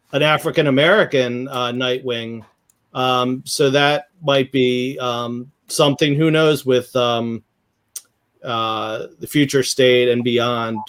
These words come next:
you know, what happens. So Nightwing fifty-two Rebirth. I figured I'd pick up a copy. Um, this one, I, I don't know about,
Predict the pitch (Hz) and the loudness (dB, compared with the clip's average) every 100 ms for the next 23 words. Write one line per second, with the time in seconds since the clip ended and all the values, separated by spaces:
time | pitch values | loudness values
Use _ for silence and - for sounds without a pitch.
0 | _ 135 117 110 113 110 110 107 110 98 | _ -8 -4 -2 -2 -2 -4 -4 -4 -6
1 | 90 - _ _ _ - 110 104 104 - | -8 -14 _ _ _ -8 -4 -2 -2 -6
2 | _ _ _ _ _ - - 147 165 156 | _ _ _ _ _ -18 -4 2 4 6
3 | 151 147 135 151 147 123 135 123 107 101 | 4 4 4 2 2 -2 2 2 2 -4
4 | _ _ - - 117 104 101 - _ _ | _ _ -14 -6 -6 -4 -8 -10 _ _
5 | _ _ _ - 143 196 156 143 135 143 | _ _ _ -4 0 2 4 4 4 2
6 | 131 135 123 113 120 113 - 113 104 _ | 0 0 -2 -6 -6 -6 -6 -8 -8 _
7 | _ _ _ - - 104 160 170 175 214 | _ _ _ -20 -18 -6 -2 0 0 2
8 | 262 208 220 214 196 - - - 302 240 | 2 2 2 4 0 -6 -16 -6 -4 -2
9 | 233 185 156 151 151 156 147 143 147 | -2 0 0 2 2 2 2 0 -2